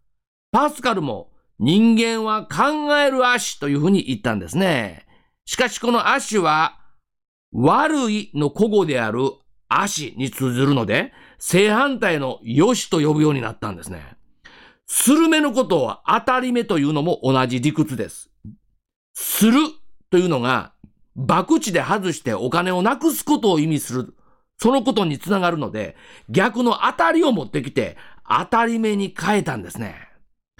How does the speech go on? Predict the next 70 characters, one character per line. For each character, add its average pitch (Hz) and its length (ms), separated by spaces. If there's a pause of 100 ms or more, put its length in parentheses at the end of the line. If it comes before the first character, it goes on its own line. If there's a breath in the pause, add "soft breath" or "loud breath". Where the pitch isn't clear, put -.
(320 loud breath)
こ 254 200
う 311 40
い 311 80
う 294 40
現 277 240
象 233 140
は 202 320 (180 soft breath)
日 190 120
本 277 320
社 247 120
会 185 240
で 135 80
は 120 240
随 277 440
所 196 180
に 147 320 (120)
見 147 140
受 175 200
け 165 40
ら 156 140
れ 147 80
る 143 80
の 101 120
で - 140
す。 - 180 (800)
し - 100
か 175 140
し、 120 200 (200 loud breath)
こ 202 160
れ 339 100
こ 349 160
そ 277 100
が 175 300 (180 soft breath)
日 165 160
本 277 220
の 269 80
安 302 240
全 311 240
保 294 100
障 233 240
の 156 60
障 294 360
害 320 200
に 320 120
な 233 120
っ 151 100
て 208 80
い 214 40
る 214 80
の 202 100
で 165 80
は 151 140
な 139 120
い 135 120
か 180 160
と 127 360
指 160 340
摘 - 20
す 147 160
る 147 100
人 170 160
も 170 200
い 123 100
ら 120 100
っ - 40
し - 120
ゃ 98 60
い 90 40
ま - 140
す。 - 120